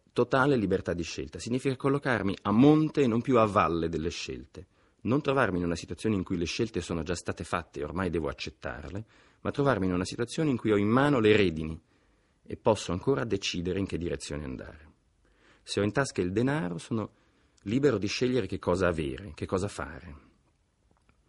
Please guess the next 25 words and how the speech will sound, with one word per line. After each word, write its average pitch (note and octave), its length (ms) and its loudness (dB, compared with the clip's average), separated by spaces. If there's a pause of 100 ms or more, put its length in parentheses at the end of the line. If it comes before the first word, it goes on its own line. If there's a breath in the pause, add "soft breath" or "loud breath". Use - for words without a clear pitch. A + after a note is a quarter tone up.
(460 soft breath)
Allora, G2+ 500 2 (360 soft breath)
la D2 120 -6
brama A#2+ 380 4
di F#2 100 0
denaro, E2+ 540 0
quella D#2+ 220 -2
auri G2 340 0
sacra F#2+ 360 -6
fames, D#2+ 480 -4
così F2+ 280 -2
esecrata E2+ 640 0
dagli D#2 260 -6
antichi D#2+ 380 -8
fino D2 200 -8
ad D2+ 100 -6
oggi, - 380 -12 (960 soft breath)
in B2+ 120 -4
fondo C3 300 2
altro C3+ 240 0
non G2+ 140 0
è D#2+ 140 -4
che A2 200 -2
bisogno G#2+ 480 0
di F2+ 100 -2
libertà. F2+ 560 -6